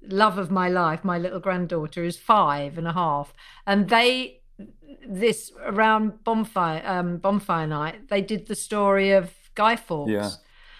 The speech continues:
Speaker 1: And she, Carly <laughs> said she came home, she,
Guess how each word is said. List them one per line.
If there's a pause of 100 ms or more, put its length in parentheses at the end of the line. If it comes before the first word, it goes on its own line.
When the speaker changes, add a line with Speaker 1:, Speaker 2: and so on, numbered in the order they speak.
(340)
Speaker 1:
And
she,
Carly
<laughs>
said
she
came
home,
she,